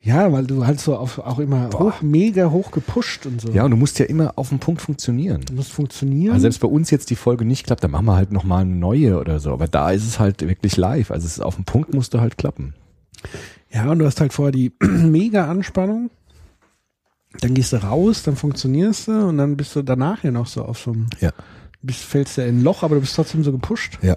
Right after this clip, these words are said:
Speaker 2: aber ich bin auch extrem schnell müde. Also ich bin ja dann immer noch ein paar Minuten dann
Speaker 1: Ja, ich
Speaker 2: noch
Speaker 1: nicht.
Speaker 2: dabei.
Speaker 1: Ist ja das.
Speaker 2: Ja, du nicht, ne?
Speaker 1: Ich kann dann auch ganz schlecht schlafen, weil ich so
Speaker 2: Mhm.
Speaker 1: hochgepusht bin.
Speaker 2: Ich fall dann immer ins Hotelzimmer und bin total weg.
Speaker 1: Ja.
Speaker 2: Aber gut.
Speaker 1: Ja.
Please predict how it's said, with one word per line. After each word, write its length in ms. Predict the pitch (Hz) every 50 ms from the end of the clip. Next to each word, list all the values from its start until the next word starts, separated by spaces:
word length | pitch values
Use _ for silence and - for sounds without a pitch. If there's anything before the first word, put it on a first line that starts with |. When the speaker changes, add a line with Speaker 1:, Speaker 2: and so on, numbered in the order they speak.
| -
Speaker 2:
aber 80 | - 90
ich 100 | 90 -
bin 100 | - 113
auch 120 | 117 -
extrem 380 | - - - - - - 104 113
schnell 200 | - - 107 98
müde. 300 | 92 98 110 90 69 67
Also 140 | - 76 78
ich 100 | 82 -
bin 100 | - 87
ja 80 | 95 98
dann 120 | 92 85
immer 120 | - 110 104
noch 140 | 98 90 -
ein 60 | -
paar 200 | - - 85 80
Minuten 440 | 104 113 110 117 131 139 - 139 123
dann 100 | 113 110 107
Speaker 1:
Ja, 60 | 107
ich 100 | 104 104
Speaker 2:
noch 140 | 104 92 -
Speaker 1:
nicht. 200 | 139 - 123 -
Speaker 2:
dabei. 260 | 71 - - 113 123 - - - - -
Speaker 1:
Ist 100 | - -
ja 120 | 131 127
das. 340 | 113 113 104 95 - - - - 65
Speaker 2:
Ja, 100 | 71 76
du 100 | 78 98 90
nicht, 260 | 104 123 - - -
ne? 140 | 60 65 107 - - - - - _ _ _ _ _ -
Speaker 1:
Ich 200 | - - - - -
kann 140 | - 131
dann 180 | 123 120 117 107
auch 60 | 107 -
ganz 220 | 127 127 135 131
schlecht 260 | - - 131 117 -
schlafen, 340 | - - 127 131 156 160 147
weil 120 | 131 123
ich 40 | 117
so 120 | 120 120 120
Speaker 2:
Mhm. 200 | 117 117 - -
Speaker 1:
hochgepusht 520 | 80 - 123 - - - - 170 - - - - - -
bin. 180 | 110 110 127 131
Speaker 2:
Ich 140 | - - -
fall 140 | - - 67
dann 120 | 71 78
immer 160 | 71 76 78
ins 100 | 80 -
Hotelzimmer 480 | - 82 - 82 76 78 - - 98 90
und 140 | 80 82 -
bin 140 | 85 78 -
total 320 | - - - 76 71 69
weg. 200 | 65 - - - - - _ _ _ _ _ _ - 110
Speaker 1:
Ja. 180 | 101 92 85 - _ _ _
Speaker 2:
Aber 220 | - 67 64 62 64
gut. 280 | - - - - - _ _ _ _ _ _ _ _ - - -
Speaker 1:
Ja. 60 | 104